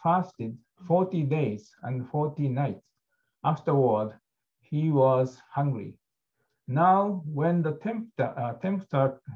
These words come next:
came to him, he said, 'If you are the Son of God, command that these stones in-, uh, become bread.' But he answered and said,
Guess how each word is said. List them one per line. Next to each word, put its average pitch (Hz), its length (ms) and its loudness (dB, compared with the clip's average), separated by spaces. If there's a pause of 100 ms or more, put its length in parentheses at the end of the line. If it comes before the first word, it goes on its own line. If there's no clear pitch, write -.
came 151 300 -2
to 143 80 -2
him, 123 440 -4 (420)
he 147 160 0
said, 143 440 -2 (540)
'If 208 180 4
you 220 300 2
are 220 160 4
the 175 100 4
Son 202 380 0
of 175 180 0
God, 135 420 2 (320)
command 165 560 2
that 151 360 0
these 180 500 -2
stones 147 480 0 (160)
in-, 147 260 -6
uh, 131 180 -4 (140)
become 143 480 0
bread.' 139 420 0 (840)
But 151 260 -2 (140)
he 185 240 0
answered 156 560 2
and 131 200 -4
said, 110 500 -2